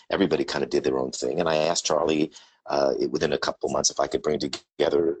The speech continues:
about forty global leaders to answer a very simple question. Do we want to be a holding company with these subsidiaries that do their own thing, which many public companies do quite successfully? Or do we want to be one company that stands for one thing?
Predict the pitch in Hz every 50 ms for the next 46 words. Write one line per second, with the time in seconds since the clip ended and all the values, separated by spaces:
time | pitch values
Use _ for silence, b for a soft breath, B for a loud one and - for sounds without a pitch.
0 | - - - 78 78 80 - - 85 82 80 67 - - 71 73 73 69 - 65
1 | 65 - 90 101 95 - - - - - - 78 82 90 - - 92 82 78 76
2 | - _ - 85 95 92 - - - - - - - - - - 127 - - -
3 | - - _ _ B B B B B B B - 78 80 101 101 98 95 92 80
4 | - 80 76 67 62 - - 90 101 101 98 82 73 - - 73 71 - 73 71
5 | 73 76 73 71 69 - - 67 - - - - - - 85 85 76 73 76 73
6 | 71 - - - - 85 80 78 - - 71 64 60 58 - - - 69 69 -
7 | 85 80 73 - - 71 69 67 60 - - - - - - - 78 - - 67
8 | 64 - - - - - - - 76 - - - - - - - - - - -
9 | 92 107 - 104 104 104 117 110 104 110 110 110 104 104 95 80 82 90 101 104
10 | - - - 65 - - - 55 57 - - _ _ _ _ _ - 76 85 -
11 | - - - - 76 73 76 73 - - - - 69 60 53 58 67 67 65 64
12 | - - - 85 76 62 57 64 -